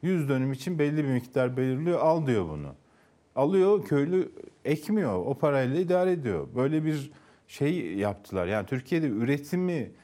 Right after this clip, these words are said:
teşvik etmek bir yana, üretimi durdurmak için, e, formüller buldular. Bu devam ettiği sürece biz bunları daha çok konuşuruz. Başkalarının toprağına, Afrikalıların, işte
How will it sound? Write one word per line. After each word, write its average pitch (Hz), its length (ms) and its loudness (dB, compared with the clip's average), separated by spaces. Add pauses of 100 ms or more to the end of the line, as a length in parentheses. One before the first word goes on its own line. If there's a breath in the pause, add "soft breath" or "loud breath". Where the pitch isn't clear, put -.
(100)
teşvik 131 420 -4
etmek 156 420 -2
bir 185 60 0
yana, 160 420 0 (380 soft breath)
üretimi 139 500 -2
durdurmak 151 540 0
için, 120 420 -6 (160)
e, 78 560 -14
formüller 98 680 0
buldular. 78 380 -4 (200)
Bu 165 160 -2
devam 139 360 0
ettiği 120 280 -8
sürece 87 520 -6 (440 loud breath)
biz 120 360 -4
bunları 120 380 -2
daha 113 180 -2
çok 131 240 -6
konuşuruz. 131 560 -6 (540 loud breath)
Başkalarının 131 680 0
toprağına, 92 680 -2
Afrikalıların, 92 1080 -4
işte 87 340 -8